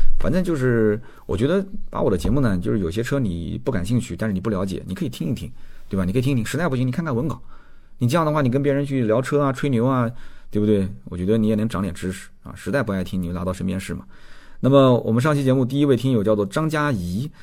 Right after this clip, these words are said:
他说啊，他说：“刀哥，你说自媒体这一块儿啊，哎，我挺爱听的。确实做自媒体啊，持续输出是非常难的。但是最好的办法是什么呢？就是压低成本啊。你一想到自己的拍摄的成本比较低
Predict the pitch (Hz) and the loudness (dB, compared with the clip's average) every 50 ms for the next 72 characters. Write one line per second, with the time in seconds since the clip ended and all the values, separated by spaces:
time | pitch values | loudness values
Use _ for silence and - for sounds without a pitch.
0 | - - - - - - - 135 123 127 131 131 120 101 87 90 - 107 127 135 | -20 -20 -20 -20 -8 -4 -2 0 2 4 4 4 4 2 0 -4 -4 -4 -4 -2
1 | 160 160 151 - 160 - - - - - - - - - - - - - - - | 0 -2 -2 -2 -4 -6 -6 -10 -14 -14 -14 -14 -14 -16 -20 -20 -20 -20 -20 -20
2 | - - - 107 107 107 - - 156 160 160 160 160 - 165 151 160 139 110 87 | -12 -4 0 2 2 2 2 4 4 4 4 4 2 0 0 0 0 0 -2 0
3 | 104 101 95 110 104 95 92 80 - - - 90 87 - - - - 92 95 87 | 0 0 0 0 0 0 -2 -2 -4 -6 -6 -6 -6 -8 -10 -14 -10 -10 -10 -8
4 | - 85 90 92 90 87 - 95 92 87 - - - - - - - - - - | -6 -6 -4 -4 -4 -4 -2 -2 -4 -4 -6 -12 -18 -20 -20 -20 -20 -20 -18 -10
5 | - - 160 107 87 - 82 87 95 - - 123 110 113 117 101 104 101 - 76 | -4 -2 -2 -2 -2 -4 -6 -6 -4 -2 -2 -2 0 0 0 -2 -2 -2 -4 -4
6 | 64 65 - - - - - 101 110 131 117 - - 120 110 - 123 120 120 123 | -4 -4 -4 -4 -4 -4 -4 -4 -2 -4 -4 -4 -4 -6 -4 -4 -4 -4 -4 -4
7 | 110 - 135 113 104 98 - - - 78 69 - - - - - - - - _ | -4 -2 -2 -2 -2 -2 -4 -6 -8 -8 -6 -8 -8 -8 -8 -10 -10 -12 -14 _
8 | - - 143 139 131 135 - 175 170 135 - 85 82 85 110 107 95 85 80 85 | -4 -2 0 0 0 0 2 4 4 4 4 0 -2 0 0 0 -2 -2 -6 -6
9 | 82 92 90 87 80 64 71 85 82 85 - 95 92 90 90 95 98 98 95 95 | -6 -8 -8 -6 -6 -6 -6 -6 -6 -6 -6 -6 -4 -4 -4 -4 -4 -4 -4 -4
10 | 98 101 95 - - 90 95 85 - - - - - - - - - - 98 95 | -4 -4 -4 -4 -4 -2 -2 -4 -6 -10 -16 -18 -18 -18 -18 -14 -10 -6 -4 -2
11 | 90 92 98 120 160 160 - 95 87 98 107 - 135 117 107 82 85 85 - 120 | 0 2 2 2 2 2 0 -2 -2 -2 -2 -2 -4 -4 -4 -4 -6 -4 -4 -4
12 | 123 120 107 110 98 - - - 139 120 92 87 90 95 101 85 82 87 92 90 | -2 0 0 0 0 0 0 0 0 0 0 0 -2 -2 -2 -4 -4 -6 -6 -6
13 | - | -6